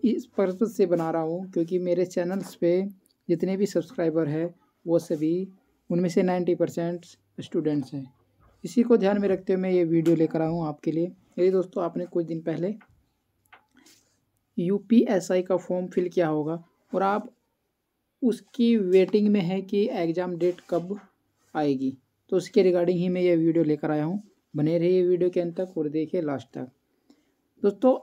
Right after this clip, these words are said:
आपने हर जगह सोशल मीडिया पर एक खबर आई होगी आपके पास, अफवाह आई होगी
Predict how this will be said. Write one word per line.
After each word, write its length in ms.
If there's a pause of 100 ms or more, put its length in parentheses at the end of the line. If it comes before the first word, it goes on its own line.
(140)
आपने 380 (920)
हर 360
जगह 260
सोशल 440
मीडिया 300
पर 300 (400)
एक 200 (1120)
खबर 300
आई 140
होगी 220
आपके 240
पास, 340
अफवाह 320
आई 120
होगी 320